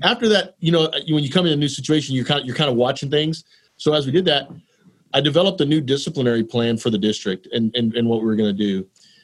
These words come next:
And, you know, most elementary discipline plans, Kevin, if, if you ever look at 'em, you could, you sort of start on top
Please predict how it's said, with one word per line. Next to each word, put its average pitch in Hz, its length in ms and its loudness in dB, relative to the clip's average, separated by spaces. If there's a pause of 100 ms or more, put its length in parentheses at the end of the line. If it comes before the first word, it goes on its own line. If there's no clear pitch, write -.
(120)
And, 180 100 4
you 220 60 4
know, 208 100 4
most 190 420 0
elementary 180 460 2
discipline 127 480 -2
plans, 120 680 -2
Kevin, 127 300 0
if, 120 160 -4
if 123 100 -4
you 131 120 2
ever 139 120 2
look 123 220 0
at 117 140 2
'em, 110 160 -2 (480)
you 147 160 0
could, - 160 -2
you 165 100 2
sort 233 220 4
of 160 80 0
start 170 400 2
on 151 180 0
top 147 400 -2